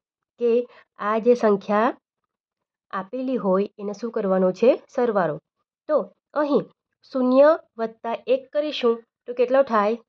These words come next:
શૂન્ય વત્તા એક કેટલા થાય? એક થાય. એટલે લાસ્ટમાં જવાબ શું મળશે? એકસો દસ. બરાબર? આપણને અહીં અગિયારનો ઘડિયો મળે છે. અગિયાર એકુ અગિયાર,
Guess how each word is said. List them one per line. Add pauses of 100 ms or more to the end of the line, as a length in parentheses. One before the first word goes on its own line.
(140)
શૂન્ય
વત્તા
એક
કેટલા
થાય? (440)
એક (100)
થાય. (360)
એટલે
લાસ્ટમાં
જવાબ
શું
મળશે? (800)
એકસો (760)
દસ. (340)
બરાબર? (360)
આપણને (100)
અહીં (440)
અગિયારનો
ઘડિયો
મળે (400)
છે. (320)
અગિયાર
એકુ
અગિયાર,